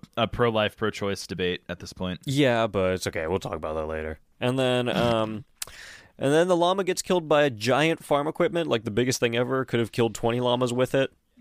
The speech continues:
Speaker 1: Yeah, big old combine.
Speaker 2: One of those things, the llama killing spaceship, and then the dad dies, and then look at the sky to end it. Real, uh, you said X-Files kinda end?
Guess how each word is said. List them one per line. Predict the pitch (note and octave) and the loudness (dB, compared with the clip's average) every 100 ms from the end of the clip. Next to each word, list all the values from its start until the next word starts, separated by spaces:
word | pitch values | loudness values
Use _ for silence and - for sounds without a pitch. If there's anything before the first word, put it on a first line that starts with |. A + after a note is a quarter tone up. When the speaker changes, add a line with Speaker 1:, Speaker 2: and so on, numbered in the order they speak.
| - | -8
Speaker 1:
Yeah, | E3 A#2+ G2 | 0 2 2
big | C#3 | 2
old | C3+ A#2+ | 2 0
combine. | C3 G#2+ G2 | 0 0 0
Speaker 2:
One | B2 B2+ | 0 4
of | |
those | A#2+ A2+ | 4 2
things, | - A#2 A#2 B2 A2 | 0 0 0 -4 2
the | G2+ F#2+ F#2 | 4 4 2
llama | G2 G2+ G2+ G2 G2 - | 2 4 4 2 2 0
killing | G#2 G2+ F#2+ F#2 F#2+ | 0 2 0 -4 -6
spaceship, | - G2+ - G2+ - - - - | -2 0 0 -2 -4 -20 -18 -4
and | G2+ | 0
then | G#2+ G2+ | 2 0
the | |
dad | F#2 G#2+ A2+ G#2+ | 2 4 4 4
dies, | G#2 G#2 G#2+ G#2+ - _ _ | 4 6 4 0 -4 _ _
and | - G#2 | -2 0
then | G2+ | 2
look | G#2 A2+ | 0 0
at | A2 | 0
the | |
sky | - B2+ C3 A2+ | 0 2 2 2
to | F#2 | 2
end | G2 G#2+ F#2 | 0 0 0
it. | F2+ | -2
Real, | G#2 G2+ G2+ G#2 F2+ _ G#2 | -2 2 4 2 0 _ -2
uh, | G2 | 2
you | G2 F#2 | 2 0
said | G#2 F#2 | -2 0
X-Files | G#2 - A#2+ A2+ A#2 | -4 -2 2 2 2
kinda | B2+ B2 B2 | -2 -2 -2
end? | B2+ | -6